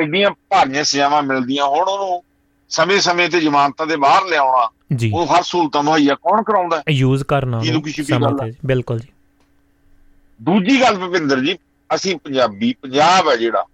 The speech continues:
Speaker 2: ਹੂੰ, ਹੂੰ।
Speaker 1: ਤੁਸੀਂ ਮੈਨੂੰ ਦੱਸੋ, ਜੇ ਹੁਣ ਉਹਦੇ ਤੇ ਐਕਸ਼ਨ ਲੈਣਾ, ਤਾਂ ਪੰਜਾਬ 'ਚ ਡੇਰੇ ਤਾਂ ਉਹਦੇ ਅੱਜ ਵੀ ਆਪਰੇਟ ਹੋ ਰਹੇ ਆ।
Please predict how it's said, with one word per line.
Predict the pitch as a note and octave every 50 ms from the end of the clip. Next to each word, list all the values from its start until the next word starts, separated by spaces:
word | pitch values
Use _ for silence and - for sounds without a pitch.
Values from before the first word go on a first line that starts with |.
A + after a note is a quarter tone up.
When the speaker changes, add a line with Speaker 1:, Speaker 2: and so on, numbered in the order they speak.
| - D3
Speaker 2:
ਹੂੰ, | D3 C#3+
ਹੂੰ। | B2+ C3 A2+ G2+ - _ _ _ _ _ -
Speaker 1:
ਤੁਸੀਂ | F3+ E3+ E3+ A3+ A#3
ਮੈਨੂੰ | A#3 A#3 G#3
ਦੱਸੋ, | E3 D#3 C#3+ - E3+ F3+ F3+
ਜੇ | D3+ D3+ E3 E3+
ਹੁਣ | D#3+ D#3 E3+ D#3 - _ _ _ _ _ _ -
ਉਹਦੇ | F#3+ G3 A3 A3 A#3
ਤੇ | F#3 G#3 F#3
ਐਕਸ਼ਨ | E3+ - - - F3+ D#3+
ਲੈਣਾ, | D3 C#3+ D3 D3+
ਤਾਂ | D#3+ - -
ਪੰਜਾਬ | _ - E3+ E3+ F3 G3 G3
'ਚ | A3
ਡੇਰੇ | F3 C#3 C#3+ D#3 E3 F#3+ F#3+
ਤਾਂ | A3 A3
ਉਹਦੇ | G#3 G#3+ G3+
ਅੱਜ | F#3 F#3 G3+
ਵੀ | G3 A#3
ਆਪਰੇਟ | A3+ - G3+ G#3 G3 F#3
ਹੋ | F#3+ F#3+ F#3
ਰਹੇ | F#3 F#3
ਆ। | -